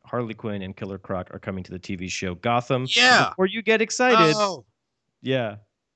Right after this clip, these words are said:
Speaker 2: What?
Speaker 1: It is their proto versions, and it's not gonna be played by either of the actors from the movie, and they're gonna look nothing like the characters.
Speaker 2: Cool.
Speaker 1: How do you think Eugene would take this news?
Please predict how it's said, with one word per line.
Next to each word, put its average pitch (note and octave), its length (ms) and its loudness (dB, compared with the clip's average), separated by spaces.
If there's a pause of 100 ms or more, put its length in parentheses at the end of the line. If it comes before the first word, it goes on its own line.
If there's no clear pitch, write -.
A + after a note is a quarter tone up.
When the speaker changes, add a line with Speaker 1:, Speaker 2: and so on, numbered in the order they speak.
(180)
Speaker 2:
What? D#3 320 -14 (380)
Speaker 1:
It A#2+ 160 -8
is A2+ 180 -8
their G#2+ 240 -8
proto C#3 640 -6 (240)
versions, G2+ 640 -10 (140)
and G2 280 -8
it's - 400 -12
not F#2 300 -8
gonna G2+ 160 -8
be G2+ 160 -8
played F#2 320 -8
by F2+ 140 -8
either F#2+ 520 -6 (320)
of G2+ 80 -10
the F#2+ 140 -4
actors F#2+ 580 -6
from F#2 200 -4
the F#2+ 80 -2
movie, D3 460 0 (540)
and G#2+ 160 2
they're A2 100 2
gonna G#2 200 -2
look G2 240 -8
nothing F#2+ 400 -6
like E2+ 160 -10
the - 60 -20
characters. - 540 -18 (1500)
Speaker 2:
Cool. - 580 -10
Speaker 1:
How G3 60 4
do G#3 60 0
you A3 100 0
think - 180 -10
Eugene G2 360 -10
would D#2+ 140 -12
take - 180 -16
this - 180 -20
news? G2 260 -18